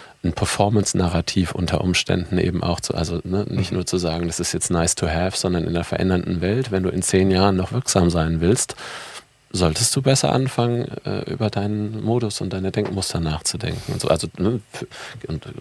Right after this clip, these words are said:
Speaker 1: so, für wen das resoniert, aber das mer-, merke ich, dass das gut funktioniert. Also,
Speaker 2: Ja.
Speaker 1: äh, Sprache, äh, Sprache ist ganz, ganz, äh, ganz, ganz wichtig, ne?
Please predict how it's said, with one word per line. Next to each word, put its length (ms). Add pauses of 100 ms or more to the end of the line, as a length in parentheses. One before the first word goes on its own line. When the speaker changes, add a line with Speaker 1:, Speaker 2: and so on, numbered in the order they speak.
(120)
Speaker 1:
so, 320
für 220
wen 120
das 160
resoniert, 440
aber 160
das 260
mer-, 480
merke 340
ich, 140 (440)
dass 160
das 180
gut 160
funktioniert. 560
Also, 240 (100)
Speaker 2:
Ja. 140 (180)
Speaker 1:
äh, 240 (120)
Sprache, 680
äh, 100
Sprache 440
ist 200
ganz, 220
ganz, 480 (120)
äh, 260
ganz, 200
ganz 220
wichtig, 480 (100)
ne? 220